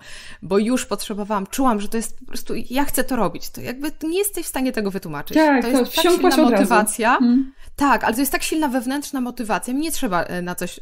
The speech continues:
Speaker 1: czegoś powtarzać dwa razy, jak ja się na coś uprę. Ja po prostu poczułam, że mi się joga podoba, ja chcę w tym być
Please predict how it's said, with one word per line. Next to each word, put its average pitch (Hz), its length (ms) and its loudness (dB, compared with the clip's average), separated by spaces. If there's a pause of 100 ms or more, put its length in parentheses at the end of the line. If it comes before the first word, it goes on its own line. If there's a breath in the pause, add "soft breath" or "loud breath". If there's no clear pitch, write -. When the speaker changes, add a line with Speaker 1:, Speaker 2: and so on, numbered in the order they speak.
Speaker 1:
czegoś 185 240 -8
powtarzać 185 380 -8
dwa 175 180 -8
razy, 180 200 -4
jak 233 100 -10
ja 226 60 -8
się - 120 -6
na 214 60 -4
coś - 200 -10
uprę. - 340 -8 (360 soft breath)
Ja 247 60 -4
po 262 60 -4
prostu 320 260 -4
poczułam, 294 480 0
że 254 100 -4
mi 196 80 0
się - 140 0
joga 220 200 2
podoba, 233 320 -2
ja 208 120 0
chcę - 320 -4
w - 80 -12
tym 311 180 -6
być 302 220 -2